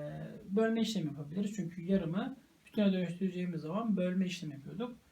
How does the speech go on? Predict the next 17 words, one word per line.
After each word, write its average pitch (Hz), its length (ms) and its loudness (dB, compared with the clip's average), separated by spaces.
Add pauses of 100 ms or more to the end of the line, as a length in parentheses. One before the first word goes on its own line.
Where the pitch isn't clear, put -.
(300)
Dört 240 240 -2
tane 190 260 -2
yarımımız 151 600 -4
var. 151 420 -8 (1300)
İkiye 202 340 -2
bölersek 175 800 -6 (400)
dört 214 260 -4
bölü 143 140 -2
iki, 254 380 -8 (300)
o 175 80 -10
da 160 80 -12
eşittir - 340 -12
iki. - 180 -10 (320)
Doğru 165 200 -2
cevap 220 300 -6 (180)
B 131 140 -10
seçeneği. - 420 -14